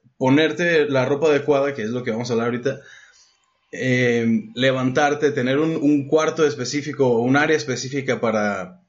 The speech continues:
para que sea tu oficina, o puede ser un área, si, si, si no tenemos mucho espacio, pues un área la podemos utilizar como oficina, también la, esa misma área la podemos utilizar en otro momento como, como gimnasio o como algo para alguna otra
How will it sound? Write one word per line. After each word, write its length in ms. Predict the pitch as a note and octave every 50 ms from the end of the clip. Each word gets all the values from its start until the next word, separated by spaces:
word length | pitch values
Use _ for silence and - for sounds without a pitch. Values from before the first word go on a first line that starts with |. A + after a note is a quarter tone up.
| _ _ -
para 240 | A#2+ A2+ G#2+ G#2+
que 100 | - A2+
sea 200 | A2 B2+ B2 A#2+
tu 80 | - D3
oficina, 640 | C3 B2 B2 A#2 C3 C#3 C#3 D3 C#3+ F3+ F3+ - - - _ _ _ -
o 200 | C3 C#3 C#3 C3+
puede 220 | D#3 E3+ D#3+ E3+ E3+
ser 180 | F3 F3+ E3
un 100 | E3+ E3+
área, 220 | E3 E3 E3 E3+ D3+
si, 240 | - C#3+ B2+ - -
si, 580 | - C3 B2+ B2 A#2+ A#2+ A#2+ A#2+ A#2 A2 G#2
si 200 | G#2 - B2+ A#2+
no 500 | A#2+ B2 B2+ C3 C#3 C#3 C#3 C#3 C#3 C#3 C3+
tenemos 220 | D3+ D3 D#3 E3
mucho 220 | E3+ E3 - -
espacio, 400 | D3 - D#3+ D3+ D3+ E3 D#3 -
pues 160 | - B2+ A#2 B2+
un 160 | B2+ C3+ C#3
área 460 | C#3 C#3 C#3 C#3 C#3+ C#3+ C#3+ - - - - _ _ _ _
la 220 | - A2 A#2+ A2+
podemos 300 | A#2+ C3 B2 B2+ C3+ C3+
utilizar 360 | C3 C3 C#3+ B2+ A#2 C#3 C3+ C3+
como 200 | D3+ D3+ D3+ D3
oficina, 560 | D3 D3+ C#3+ - E3+ E3 D#3+ D#3 D3+ C#3+ B2+
también 320 | C#3 B2 B2 B2+ B2+ B2+
la, 60 | B2+
esa 200 | B2+ B2 B2+ C3+
misma 240 | B2 B2 B2 C3 B2+
área 120 | B2+ B2 B2
la 120 | B2 G#2+
podemos 260 | A2+ A#2 A#2 B2+ B2
utilizar 460 | A#2+ A#2+ A#2+ A2+ A2 - A#2+ A2+ A2+
en 80 | A#2 A2+
otro 220 | A#2+ A#2+ C3 B2+
momento 340 | B2 B2 A#2+ A#2 A#2 B2 B2
como, 640 | A#2+ A#2 G#2+ G#2 G2+ G2 G2 F#2+ F2 F2+ - _ _ _ _ _ _ _ _ _ _ _ _ -
como 240 | - A#2 B2 - -
gimnasio 680 | C3+ C3 B2+ C#3+ D3 D3+ D#3 D3 - D3+ C#3+ C#3 C#3
o 320 | C#3 B2+ A#2 G#2+ G#2 G#2 G#2
como 880 | - G#2+ G#2 G#2 G#2 G#2 G#2 G#2 G#2 G2+ G2+ G2+ G2 F#2+ F#2+ F#2 F#2
algo 240 | G#2 A2+ A#2 A#2+ A2+
para 160 | A#2+ A2 G#2+
alguna 240 | A2+ B2 C3 C3+ C3
otra 300 | B2+ C3+ C3+ B2 C3